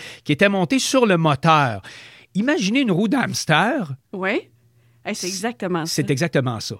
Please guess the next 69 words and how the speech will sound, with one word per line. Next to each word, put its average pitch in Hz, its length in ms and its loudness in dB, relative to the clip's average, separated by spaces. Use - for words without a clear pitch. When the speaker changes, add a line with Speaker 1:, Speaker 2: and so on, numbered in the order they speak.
Speaker 1:
C'est - 160 0
le 139 100 4
même 196 160 4
principe 165 380 0
que - 80 2
la 135 160 4
roue 165 160 0
de 143 100 4
hamster 139 580 2
à 127 60 0
toute 127 180 -2
fin 139 160 0
utile. 117 400 -4
Et 143 120 2
le 156 80 4
Speaker 2:
Mais 185 60 0
là, 233 80 2
Speaker 1:
plus 302 60 0
Speaker 2:
la 202 140 4
roue 277 240 -2
roule 254 380 0
autour 247 440 -2
du 208 120 -8
conducteur. 214 420 -2
Speaker 1:
Exactement. 120 540 -4
Speaker 2:
Parce - 160 -4
que 196 80 -6
le 226 60 0
conducteur 208 440 -2
ne 190 60 -14
fait 196 140 -6
pas 196 140 -2
le 185 40 -6
tour 220 160 -4
de 208 60 -6
la 180 100 0
roue 202 140 -2
non 170 160 -4
plus, 247 180 -4
là, 165 120 -4
tu 170 180 -6
sais, - 40 -12
je 156 60 -8
Speaker 1:
Non, 165 140 2
non, 277 100 2
non, 302 120 4
non, 302 100 0
il 202 60 2
Speaker 2:
Ok. 185 40 -2
Speaker 1:
reste 208 200 0
là. 226 300 4
Speaker 2:
Ok, 208 140 4
Speaker 1:
C'est 262 80 0
ça 214 140 2
Speaker 2:
ok. - 60 2
Speaker 1:
le - 40 -6
principe - 460 2
un 165 100 4
peu. 220 200 2
Alors, 185 220 6
le 196 80 4
plus 359 140 2
Speaker 2:
Hein. 427 80 4
Speaker 1:
extraordinaire 202 520 2
de 214 60 4
tout 165 160 -2
ça, 262 300 2
c'est 185 220 2
que 214 260 4